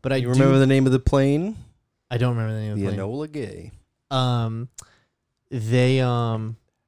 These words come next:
Speaker 1: they wanted to draw, or originally a plan was considered that they were gonna tell Japan, like, show them footage of the test or something, and they were like, "Well, they could think that's fake." Then another
Speaker 2: They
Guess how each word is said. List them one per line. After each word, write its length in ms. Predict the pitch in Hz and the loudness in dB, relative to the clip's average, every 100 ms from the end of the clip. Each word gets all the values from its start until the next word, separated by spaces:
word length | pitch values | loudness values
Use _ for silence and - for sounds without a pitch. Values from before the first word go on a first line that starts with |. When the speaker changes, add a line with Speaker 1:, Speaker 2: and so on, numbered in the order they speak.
| _ _ _ _ _ _ _ _ _ _ _ | _ _ _ _ _ _ _ _ _ _ _
Speaker 1:
they 280 | 110 117 131 | -10 -4 -2
wanted 520 | 117 123 131 143 143 | -2 -2 -2 -2 -6
to 220 | - 131 120 | -6 -4 -4
draw, 640 | 113 110 117 117 117 120 - | -6 -6 -4 -2 -2 -4 -2
or 340 | 143 131 127 | 2 2 0
originally 600 | - 120 135 156 156 160 147 | -4 -2 0 0 0 0 0
a 80 | |
plan 400 | 127 - 135 135 | -2 -2 0 0
was 140 | 135 - | 0 -2
considered 600 | 127 113 127 117 113 107 | -6 -4 -2 0 -2 -2
that 140 | 110 | -6
they 100 | 107 | -4
were 120 | 117 113 | -2 -2
gonna 160 | 113 | -4
tell 560 | 98 - 139 143 131 117 | -8 -2 2 2 2 0
Japan, 520 | 104 110 117 107 107 | -6 -6 -2 -2 -2
like, 340 | 104 101 98 _ _ - | -4 -6 -8 _ _ -14
show 300 | - 143 127 | -2 0 2
them 160 | 120 | -2
footage 380 | 113 131 131 113 | -6 -4 -2 -2
of 100 | 117 | -2
the 80 | 107 | -2
test 360 | - 120 110 | 0 0 0
or 40 | 107 | -4
something, 480 | - 101 104 - - _ _ _ - | -8 -8 -10 -16 -18 _ _ _ -6
and 120 | 131 | 0
they 80 | 135 | 0
were 80 | |
like, 140 | 131 123 | 0 0
"Well, 120 | 131 | -2
they 120 | 147 | -2
could 160 | 151 147 | -2 -2
think 160 | 147 | -2
that's 200 | 131 123 | -2 -4
fake." 380 | - 107 - - _ _ _ _ | -6 -12 -12 -16 _ _ _ _
Then 320 | 120 127 143 147 | -8 -2 0 0
another 460 | 139 135 135 | -2 -2 0
Speaker 2:
They 60 | 139 | -2